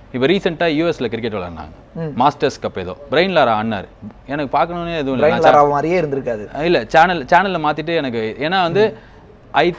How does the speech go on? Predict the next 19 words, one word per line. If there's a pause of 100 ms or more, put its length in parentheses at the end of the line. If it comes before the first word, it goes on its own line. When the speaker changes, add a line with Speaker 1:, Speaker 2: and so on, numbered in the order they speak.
(120)
Speaker 1:
think, (540)
ஆ, (280)
அவருக்கான
டைம்
வந்து
இருந்தது.
இப்போ
வந்து
அதுக்கு,
ஆ,
இது
சொல்றதுனால
ரசிகர்கள்,
Speaker 2:
ரஜினிக்கு
வந்து
ஆன
டைம்
இப்ப
இல்ல.